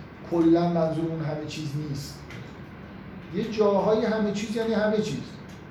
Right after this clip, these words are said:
مثلاً توی یه متن، توی یه چیز فلسفی مثل مثلاً فرض کنید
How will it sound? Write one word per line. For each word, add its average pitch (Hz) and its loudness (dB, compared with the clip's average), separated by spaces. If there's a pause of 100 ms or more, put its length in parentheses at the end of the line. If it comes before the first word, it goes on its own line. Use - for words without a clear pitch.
(300)
مثلاً 165 -6
توی 180 -2
یه 190 2
متن، 185 2
توی 196 0
یه 196 4 (840)
چیز 175 -6 (400)
فلسفی 160 0
مثل 170 -2
مثلاً 151 -2
فرض 156 -2
کنید 151 -6